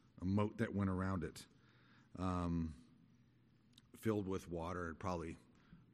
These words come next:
refuse as well, I'm sure. Uh, one of the most famous of its eight main gates was the northern Ishtar Gate. Um,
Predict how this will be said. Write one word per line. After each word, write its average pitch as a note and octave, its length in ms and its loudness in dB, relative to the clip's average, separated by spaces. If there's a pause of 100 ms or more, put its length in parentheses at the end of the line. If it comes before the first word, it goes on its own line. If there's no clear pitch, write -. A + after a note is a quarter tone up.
refuse F#2+ 540 -2
as E2 120 -8
well, E2+ 340 -4 (440)
I'm E2+ 100 -6
sure. E2+ 340 -2 (760)
Uh, F#2 140 -2
one A2 180 4
of G#2+ 60 2
the G2+ 60 2
most - 360 -2 (560)
famous B2 600 6
of G2+ 200 -2
its - 200 -4 (120)
eight A#2+ 380 0
main A2 520 4
gates - 760 0 (680)
was G2 380 2
the G2 80 2
northern G2 560 2 (100)
Ishtar G#2+ 460 0
Gate. A2 420 0 (1200)
Um, F2+ 480 -2